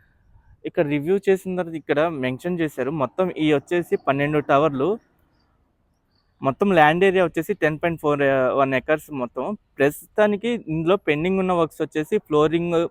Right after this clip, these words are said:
ప్లంబింగ్, ఏసీ, ఎలక్ట్రికల్ వర్క్స్ అయితే పెండింగ్‌లో ఉన్నాయి. ఈ పెండింగ్‌లో ఉన్న వర్క్స్ వరకు అయితే, ఆ, తొందరగా కంప్లీట్ చేయమని ఇక్కడైతే అధికారులకైతే ఆదేశించారు. మొత్తం ఇక్కడ మ-, ఎయిటీ సెవెన్ పర్సెంట్ పనులు అయితే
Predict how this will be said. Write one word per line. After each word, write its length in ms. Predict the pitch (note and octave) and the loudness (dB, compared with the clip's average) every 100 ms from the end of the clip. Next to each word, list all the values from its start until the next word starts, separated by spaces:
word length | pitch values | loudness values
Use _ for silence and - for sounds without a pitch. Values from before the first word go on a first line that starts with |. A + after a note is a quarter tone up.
| _ | _
ప్లంబింగ్, 520 | D3+ C#3 D3 D#3 D#3 E3 - - C#3+ | 0 0 -2 -4 -4 -4 -4 -2 -2
ఏసీ, 300 | C#3+ - D#3+ D3+ - G3+ - C3 | -2 -4 -6 -6 -14 -20 -6 -2
ఎలక్ట్రికల్ 480 | D3 - D#3+ E3 D3 | -2 -2 -4 -2 0
వర్క్స్ 240 | C#3 - C#3 | -2 -2 -6
అయితే 160 | C3+ G3+ D#3+ | -4 -4 -2
పెండింగ్‌లో 360 | C#3+ D#3 D3 A#2 | -2 -2 0 -2
ఉన్నాయి. 200 | B2 A3+ - _ _ _ _ | -2 -6 -10 _ _ _ _
ఈ 80 | F3+ F#3+ | -4 0
పెండింగ్‌లో 380 | E3+ F#3 A3 A3+ A3 | 0 2 2 2 2
ఉన్న 80 | A3 F#3+ | 2 2
వర్క్స్ 220 | F#3 - F#3 | 2 0 0
వరకు 200 | F#3 F#3 | 2 0
అయితే, 240 | F3 A3+ B3 A3 - - - - - C#3 | 0 2 2 2 -4 -18 -20 -16 2 4
ఆ, 20 | C#3 - | 6 4
తొందరగా 360 | D3+ D#3+ F#3 G3 F#3 | 2 4 4 4 2
కంప్లీట్ 300 | E3 F3+ - | 0 0 0
చేయమని 280 | F3 E3 F#3 | -2 -2 -2
ఇక్కడైతే 340 | E3+ D3+ C#3 E3 | 0 0 2 0
అధికారులకైతే 800 | C3+ C#3+ E3 D#3+ D#3 D3 D3 E3 C3 | 0 0 0 0 -4 -6 -4 0 0
ఆదేశించారు. 560 | C3 D#3 D3 B2+ B2+ D#3+ | 0 -6 -8 -6 -4 -4
మొత్తం 260 | C3+ - G#3 G#3+ | -6 -4 -4 -2
ఇక్కడ 180 | F#3+ G3 G3+ D3+ C#3 | -2 -2 0 -2 -4
మ-, 260 | C#3 C#3 B2+ C#3 | -4 -4 -2 -4
ఎయిటీ 200 | C#3+ F3+ | -2 -4
సెవెన్ 200 | F#3 E3+ D#3+ | -2 -4 -2
పర్సెంట్ 380 | D3+ - F#3+ F#3+ G3 - | -4 -2 -6 -4 -4 -4
పనులు 180 | D#3 D#3+ | -4 -4
అయితే 140 | D#3 | -4